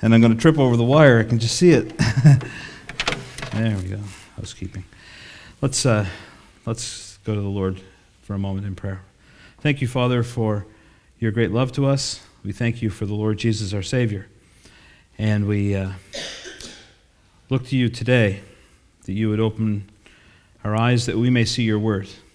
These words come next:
that it would not be my words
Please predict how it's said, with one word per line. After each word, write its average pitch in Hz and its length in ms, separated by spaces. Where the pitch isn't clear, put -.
that 101 400
it - 40
would 101 180
not 117 160
be 120 100
my 117 220
words 113 560